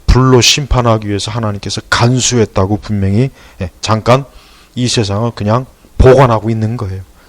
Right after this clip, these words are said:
그래서 반드시 심판이 있다는 것을, 에, 베드로 서신에는, 에, 분명히, 에, 나타나고 있습니다. 자, 이 세상이 파멸로 치닫는 증거를,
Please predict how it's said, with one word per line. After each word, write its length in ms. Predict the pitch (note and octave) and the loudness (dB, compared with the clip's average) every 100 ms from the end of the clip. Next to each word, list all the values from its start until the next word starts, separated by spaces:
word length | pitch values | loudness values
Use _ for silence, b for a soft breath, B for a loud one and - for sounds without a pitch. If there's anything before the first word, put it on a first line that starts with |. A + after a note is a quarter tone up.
| b - | b -12
그래서 180 | A2 G#2+ | -6 -6
반드시 720 | - G#2 A2 G2 - G#2 D3 - B B | -2 0 2 2 2 2 0 -2 B B
심판이 540 | - - D3 - B2 A2 | -2 -2 0 2 2 0
있다는 300 | - G2 F#2+ | -2 -4 -4
것을, 360 | F#2+ - G2+ - B B B - | -4 0 -2 -4 B B B -10
에, 60 | G2+ | -2
베드로 360 | - A#2 A2 G#2 | 2 4 4 2
서신에는, 680 | A2 G2+ - F#2+ F#2 A#2+ C#3+ b b G2+ | 2 -2 -2 -2 -2 -4 -6 b b -2
에, 40 | |
분명히, 640 | - A2 G#2+ G2 F#2+ B2 - B B B - | 2 4 4 4 2 0 -2 B B B -6
에, 340 | G2 F#2 F#2 F#2 | -2 -2 -2 0
나타나고 460 | A2 - A2 G2+ | 2 4 4 4
있습니다. 500 | G#2 - G2 F#2 F#2 - B B B B B B B B B | 2 0 -4 -4 -6 -10 B B B B B B B B B
자, 380 | - A#2+ F2+ F2+ - _ - | 2 4 4 0 -8 _ -8
이 160 | C3+ D#3 | 0 2
세상이 400 | D#3+ C#3+ D3+ D3 | 4 4 2 2
파멸로 520 | - - D#3 D3 C3 | -2 -2 -2 0 -2
치닫는 560 | A#2+ - - D#3 A#2+ G2 | 0 -2 2 2 2 -4
증거를, 720 | - B2 A2+ G#2+ F#2 G#2+ D3+ | -4 -2 0 0 2 0 0